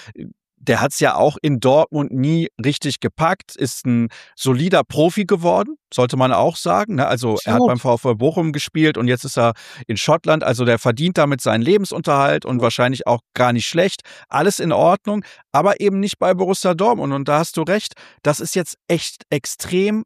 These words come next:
Speaker 1: lange her. Wir reden hier von über fünfzehn Jahren bei Mario Götze.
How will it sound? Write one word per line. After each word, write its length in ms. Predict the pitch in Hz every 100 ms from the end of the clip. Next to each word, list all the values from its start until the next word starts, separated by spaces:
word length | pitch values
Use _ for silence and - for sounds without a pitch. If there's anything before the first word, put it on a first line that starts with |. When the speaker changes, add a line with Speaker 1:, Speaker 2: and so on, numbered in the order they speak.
| -
Speaker 1:
lange 320 | 135 151 156
her. 280 | 156 214 147
Wir 140 | 135
reden 220 | 147 170
hier 100 | 165
von 240 | 151 156 143 -
über 260 | 202 208
fünfzehn 540 | - 185 180 - 170 147
Jahren 320 | 175 233 143
bei 120 | 120
Mario 420 | 107 101 95 104
Götze. 420 | 85 - - -